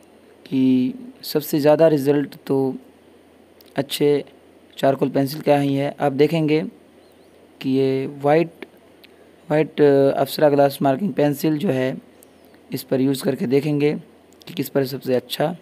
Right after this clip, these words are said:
रिजल्ट आ सकते हैं या फिर ये अप्सरा ग्लास मार्किंग पेंसिल जो है, इसका रिजल्ट कैसा होता है। So हम देख पा रहे हैं कि काफ़ी interesting and काफ़ी effective result देखने को मिल रहा है इन अप्सरा ग्लास मार्किंग पेंसिल से।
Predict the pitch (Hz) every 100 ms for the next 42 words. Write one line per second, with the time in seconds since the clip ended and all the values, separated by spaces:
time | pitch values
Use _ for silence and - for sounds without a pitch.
0 | _ _ _ _ - - - 131 139 151
1 | - - - - _ _ - 131 131 -
2 | - - 131 135 - 139 131 143 135 -
3 | - - - 127 135 - 147 139 135 131
4 | 131 131 123 190 170 135 135 147 135 131
5 | 131 131 - - _ - - - 131 123
6 | 143 - 139 131 127 113 110 131 120 139
7 | - _ - _ _ - - 147 139 170
8 | 165 175 170 170 170 - - 180 190 208
9 | 185 165 170 - 175 147 143 143 143 135
10 | - _ _ - 147 151 - 151 - 160
11 | - 180 185 196 - - - - - 135
12 | 151 151 - 127 139 147 143 139 139 151
13 | 151 147 147 151 170 - 143 127 - -
14 | 143 135 135 131 131 127 135 127 135 147
15 | 160 151 143 160